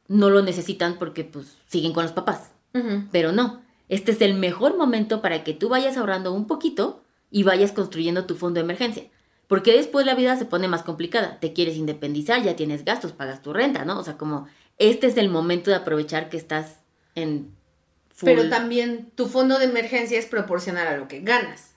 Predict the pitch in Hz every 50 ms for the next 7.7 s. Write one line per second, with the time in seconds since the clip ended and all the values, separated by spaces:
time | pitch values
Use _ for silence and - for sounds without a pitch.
0 | _ _ - - 165 151 160 - - 214 214 233 220 208 262 262 277 269 277 277
1 | 269 269 262 262 233 220 226 214 214 208 226 226 226 - - 214 214 208 214 208
2 | 208 208 202 208 208 202 196 202 - 190 180 180 185 185 196 202 202 - - 185
3 | 196 196 190 185 185 180 180 190 170 - 170 160 170 190 202 202 - _ _ _
4 | _ _ _ _ _ _ _ _ _ _ _ - - 233 226 220 247 247 240 247
5 | 233 240 302 320 - 403 359 339 285 269 240 226 233 269 392 - - - - 214
6 | 202 202 175 - - _ _ _ _ - - 233 220 220 226 208 214 220 202 202
7 | 208 214 208 214 185 165 - 180 175 175 - - -